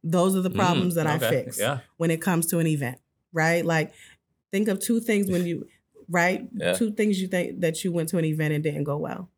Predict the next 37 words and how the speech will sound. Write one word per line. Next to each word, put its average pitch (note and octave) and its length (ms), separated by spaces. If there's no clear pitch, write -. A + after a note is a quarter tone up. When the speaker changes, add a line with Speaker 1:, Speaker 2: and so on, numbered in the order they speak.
Speaker 2:
Yeah. A2 200
Speaker 1:
That D#3+ 180
you F3+ 120
remember D#3+ 360
typically. - 460
Speaker 2:
Oh, E2 80
I F#2+ 80
can F2 100
remember, D#2+ 300
man. D2+ 260
Food F#2 720
being F2 240
the, D#2+ 180
the, D#2 160
yeah, F#2 340
the D#2+ 260
setup A2 300
not A#2 160
being A2 160
ready. G#2+ 340
Uh, F2 540
Speaker 1:
That G3 160
annoys G3+ 380
Speaker 2:
people, C#3 260
Speaker 1:
you. - 300
Speaker 2:
<laughs> - 20
people A#2 220
not A#2 160
showing A#2 100
up A2+ 140
on A2 140
time. - 180
Things C3 240
not B2 160
starting G#2+ 320
on G#2 80
time. F2 400